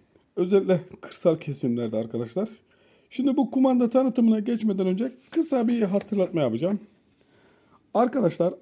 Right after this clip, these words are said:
aldığınız kumandanın, bu uyarılarımıza dikkat edin. Tuşlarının birebir aynı olmasına özen gösterin. Biz daima orijinal, birinci kalite ürün satıyoruz. İkincisi de web sitemiz jetnet nokta com nokta tr,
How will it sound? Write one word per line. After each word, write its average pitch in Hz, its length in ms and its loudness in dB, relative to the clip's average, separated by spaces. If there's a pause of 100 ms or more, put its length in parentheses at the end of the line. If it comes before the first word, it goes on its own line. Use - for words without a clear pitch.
aldığınız 233 520 2
kumandanın, 196 600 4 (1500)
bu 180 140 -2
uyarılarımıza 185 720 4
dikkat 165 260 -2
edin. 170 340 -2 (300)
Tuşlarının 247 800 2
birebir 226 420 0 (100)
aynı 214 360 2
olmasına 185 600 0
özen 208 420 2
gösterin. 190 520 -2
Biz 220 340 -2
daima 247 640 2 (100)
orijinal, 196 640 -2
birinci 208 340 -4
kalite 196 500 -2 (840)
ürün 185 200 0
satıyoruz. 147 640 -4
İkincisi 247 500 0
de 262 200 0 (1080)
web 226 180 0
sitemiz 180 380 0
jetnet 180 180 -4
nokta 214 180 -2
com 233 140 2
nokta 220 180 6
tr, 226 180 2